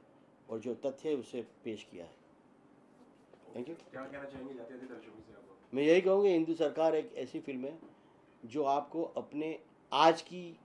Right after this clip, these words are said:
Speaker 1: सरकार के बारे में, आने वाली सरकार के बारे में, जो बीत गई उस सरकार के बारे में, गवर्नमेंट के बारे में, पावर के बारे में और आपके हक और आपकी आज़ादी के बारे में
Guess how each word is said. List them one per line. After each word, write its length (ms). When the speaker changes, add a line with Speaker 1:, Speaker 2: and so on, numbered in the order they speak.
Speaker 1:
सरकार 340
के 120
बारे 240
में, 240
आने 180
वाली 180
सरकार 400
के 100
बारे 220
में, 180
जो 160
बीत 340
गई 240
उस 120
सरकार 320
के 100
बारे 220
में, 180
गवर्नमेंट 360
के 100
बारे 220
में, 200
पावर 260
के 120
बारे 240
में 140
और 100
आपके 320
हक 160
और 120
आपकी 240
आज़ादी 400
के 120
बारे 280
में 160